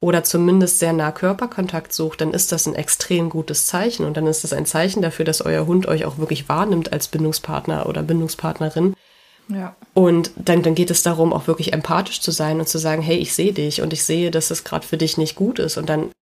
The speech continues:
Speaker 1: sollte man sich den Hund schnappen und aus der Situation verschwinden oder wie du es gemacht hast, dann einfach sagen, "Hey, wir können uns das zusammen anschauen und schau mal, hier sind,
Speaker 2: Mhm.
Speaker 1: hier passieren noch gute Sachen und wir können auch noch ein lustiges Spiel nebenher spielen, wenn du das grad schaffst", ne?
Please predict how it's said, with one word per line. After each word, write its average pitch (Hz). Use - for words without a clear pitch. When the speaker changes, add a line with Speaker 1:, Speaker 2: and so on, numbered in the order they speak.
Speaker 1:
sollte 165
man 160
sich 156
den 156
Hund 156
schnappen 165
und 160
aus -
der 160
Situation 156
verschwinden 175
oder 156
wie 160
du 160
es 185
gemacht 170
hast, 170
dann 180
einfach 156
sagen, 165
"Hey, 180
wir 170
können 180
uns 180
das -
zusammen 165
anschauen 156
und 160
schau 196
mal, 180
hier 165
sind, 175
Speaker 2:
Mhm. 180
Speaker 1:
hier 175
passieren 180
noch 170
gute 196
Sachen 147
und 160
wir 160
können 170
auch -
noch 165
ein 185
lustiges 180
Spiel 233
nebenher 170
spielen, 156
wenn 151
du 151
das 143
grad 139
schaffst", -
ne? 170